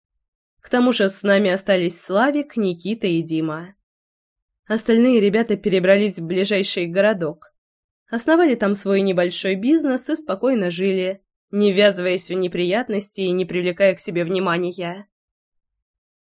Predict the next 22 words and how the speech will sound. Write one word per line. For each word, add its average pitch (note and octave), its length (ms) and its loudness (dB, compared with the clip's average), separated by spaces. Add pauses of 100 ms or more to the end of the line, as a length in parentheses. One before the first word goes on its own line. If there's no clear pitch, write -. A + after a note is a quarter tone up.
(120)
Парни B3+ 360 2
часто C#4+ 380 -4
приезжали G#3 600 0
к E3 100 -8
нам A#3+ 240 2
на F#3 140 -2
пару F#3+ 260 0
дней F3 580 -4
проведать A3+ 440 0
шефа. F#3+ 540 -8 (1080)
Но A3+ 120 0
я D4+ 220 4
подозревала, C4+ 680 0
что B3 220 -4
им B3 180 0
просто B3 380 -4
нравились A3 680 0
пироги G3 580 0
бабы F#3+ 340 0
Нюры F#3+ 640 -2 (580)
и E4 100 -2
банька, G#3 720 -2